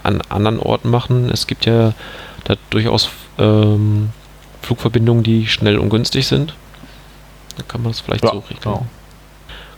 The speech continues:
Speaker 1: Gut, ich glaube, wir haben heute über vieles geredet. Ähm, ist eine lange Folge geworden. Habt ihr noch was zu sagen?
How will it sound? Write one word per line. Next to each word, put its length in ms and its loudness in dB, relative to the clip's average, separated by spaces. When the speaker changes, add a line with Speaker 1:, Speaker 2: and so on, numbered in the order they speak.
Speaker 1:
Gut, 340 2
ich 180 -6
glaube, 580 4
wir 160 0
haben 260 2
heute 380 4
über 320 -4
vieles 360 -2
geredet. 480 2
Ähm, 540 4
ist 160 -2
eine 80 4
lange 200 4
Folge 320 2
geworden. 500 0
Habt 220 -8
ihr 60 2
noch 120 2
was 120 -4
zu 80 -4
sagen? 260 -2